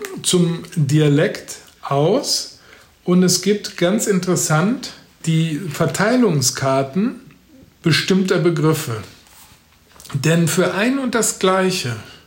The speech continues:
gibt es in verschiedenen Regionen auch verschiedene Begriffe. Also, Beispiel, Puttes hatten wir schon mal. Kesselskoche, Knall, Knelche, sind alles Begriffe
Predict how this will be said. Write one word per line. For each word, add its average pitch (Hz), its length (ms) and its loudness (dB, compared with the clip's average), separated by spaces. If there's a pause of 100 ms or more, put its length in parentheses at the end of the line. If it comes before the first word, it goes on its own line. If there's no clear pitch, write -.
(800)
gibt 190 320 0
es 196 340 2
in 160 320 -2
verschiedenen 214 640 2
Regionen 170 680 2
auch - 200 -2
verschiedene 170 560 0
Begriffe. 160 600 0 (460)
Also, 151 580 0 (140)
Beispiel, 160 600 0 (580)
Puttes 202 760 0
hatten 165 320 0
wir 127 120 0
schon 123 220 -6
mal. 110 220 -8 (300)
Kesselskoche, 170 1000 2
Knall, 151 580 0
Knelche, 151 680 0 (480)
sind 147 220 -6
alles 185 720 0
Begriffe 175 760 0